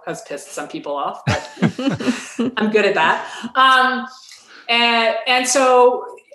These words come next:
Speaker 1: I mean, the idea is actually not that, um, outlandish, I think, in a way, because, you know, there's a lot of work by, um, economists that show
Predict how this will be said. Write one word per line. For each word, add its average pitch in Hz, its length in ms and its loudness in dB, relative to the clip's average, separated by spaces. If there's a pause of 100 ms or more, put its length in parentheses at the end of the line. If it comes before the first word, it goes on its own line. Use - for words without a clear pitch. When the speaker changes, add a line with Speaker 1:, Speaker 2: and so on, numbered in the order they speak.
Speaker 1:
I 254 140 -2
mean, 269 180 4
the 277 120 4
idea 269 300 2
is 294 140 -2
actually 247 320 0
not 220 280 2
that, 190 340 2 (220)
um, 175 460 0
outlandish, 196 760 0
I 170 80 -4
think, 175 220 -8
in 165 100 -2
a 165 60 -6
way, 175 440 0
because, 175 720 -8 (220)
you 180 160 -8
know, 160 280 -8
there's 175 240 2
a 190 60 2
lot 175 340 4
of 185 140 -4
work 190 300 -2
by, 170 500 -2
um, 160 520 -14
economists 214 760 -2
that 175 200 -6
show 180 680 -2